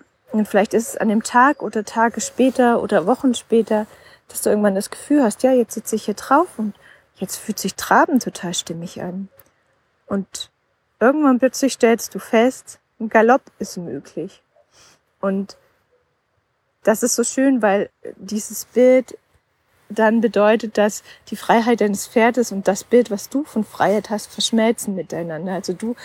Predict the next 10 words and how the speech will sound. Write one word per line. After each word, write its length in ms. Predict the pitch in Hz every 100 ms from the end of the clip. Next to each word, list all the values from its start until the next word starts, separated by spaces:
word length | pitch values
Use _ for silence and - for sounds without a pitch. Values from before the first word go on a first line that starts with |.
| - - -
schenkst 340 | - 254 254 277
ihm 100 | 254
Freiheit 720 | - 214 233 240 240 240 -
zu 320 | - 214 202
wählen 540 | 190 247 294 302 311 _ _ - _ _ _ _ -
und 640 | 214 214 208 208 214 233 220
das 240 | 202 233
verbindet 640 | - 214 214 262 294 233 -
euch 320 | - 196 226 _ _ _ - -
auf 160 | 214